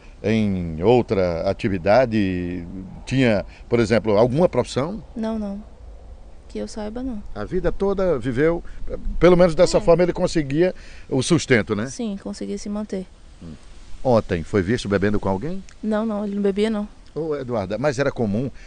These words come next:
Speaker 1: ele levar pessoas pra dentro da casa dele?
Speaker 2: Sim, muitas.
Speaker 1: E você acha que foi isso que
Speaker 2: Amigos dele.
Speaker 1: aconteceu?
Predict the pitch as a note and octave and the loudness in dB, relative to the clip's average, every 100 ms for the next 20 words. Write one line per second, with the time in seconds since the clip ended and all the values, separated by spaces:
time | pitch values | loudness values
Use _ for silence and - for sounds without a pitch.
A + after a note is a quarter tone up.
0 | - A2 A2+ A2 F#2 G#2+ B2 - - E3 | -2 2 4 4 4 2 0 -2 2 6
1 | D#3 - A2 F#2+ D#2 F2+ A#2+ A2 F#2+ G2+ | 4 4 2 2 2 0 0 2 0 2
2 | G#2 F2+ G#2+ D3 G#3+ G#3 G3+ G3+ - F#3+ | 2 4 4 4 0 -2 -4 -4 -6 -10
3 | - - - - - - - - - G2 | -8 -10 -10 -14 -18 -16 -14 -8 -6 -4
4 | F2+ E2+ G2+ G#2 G2 G2+ G#2 A2+ C3 A2 | -4 -4 -2 0 -2 -2 0 0 0 -2
5 | G2 B2 B2 - D3 D3+ | -2 -2 -4 -2 0 0